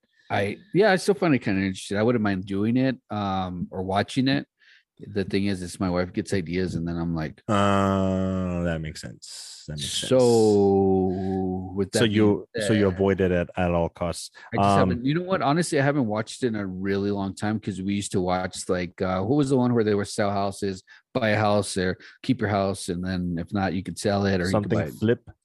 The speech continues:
Speaker 1: Flip or Flop, I think that's what I used to watch. And then, um,
Speaker 2: Uh-huh.
Speaker 1: I, I watched a lot of the real estate ones where they, they flip homes. I guess that's the one, Flip or Flop.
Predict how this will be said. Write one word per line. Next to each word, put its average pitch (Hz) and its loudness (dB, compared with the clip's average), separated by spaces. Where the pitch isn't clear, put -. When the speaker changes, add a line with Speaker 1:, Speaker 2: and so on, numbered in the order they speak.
Speaker 1:
Flip 107 -2
or 107 0
Flop, 92 -2
I 87 0
think 90 -4
that's 87 -6
what 82 -4
I 73 -2
used - -8
to 80 -6
watch. 76 -6
And 98 0
then, 101 2
um, 92 0
Speaker 2:
Uh-huh. 90 -2
Speaker 1:
I, 123 -4
I 123 2
watched 123 2
a 208 -2
lot 196 2
of 208 0
the 156 0
real 110 0
estate 117 0
ones 95 -6
where 101 -2
they, 98 -4
they 101 -4
flip 110 -2
homes. 107 -4
I 113 -2
guess 120 0
that's 98 -4
the 98 -6
one, 92 -8
Flip - -10
or 90 -10
Flop. - -6